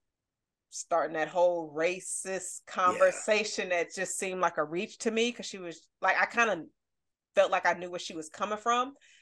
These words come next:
Speaker 1: but I feel like it was a complete misdirect, because
Speaker 2: Mm-hmm.
Speaker 1: if he was black and he told you, "I know some people that can help you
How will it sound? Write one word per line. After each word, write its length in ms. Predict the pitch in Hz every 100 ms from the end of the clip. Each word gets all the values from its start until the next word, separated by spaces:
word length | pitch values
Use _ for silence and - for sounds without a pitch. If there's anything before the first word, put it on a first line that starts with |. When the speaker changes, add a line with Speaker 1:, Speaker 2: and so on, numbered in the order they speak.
| _
Speaker 1:
but 120 | - 196
I 100 | 190
feel 120 | - 208
like 180 | 185 175
it 100 | 180
was 300 | 170 156 - _ _ -
a 140 | 160
complete 440 | - 156 156 214 156
misdirect, 760 | 160 175 - 196 214 240 -
because 420 | 190 - 180 175
Speaker 2:
Mm-hmm. 60 | 104
Speaker 1:
if 160 | 185 -
he 160 | 285
was 180 | 269 226
black 400 | 185 208 240 254
and 140 | 202 196
he 160 | 220
told 320 | 214 208 202 185
you, 140 | 196
"I 160 | - 196
know 120 | 214 214
some 200 | 214 196
people 240 | 226 202
that 140 | 185
can 100 | 170 160
help 240 | 190 190
you 240 | 180 190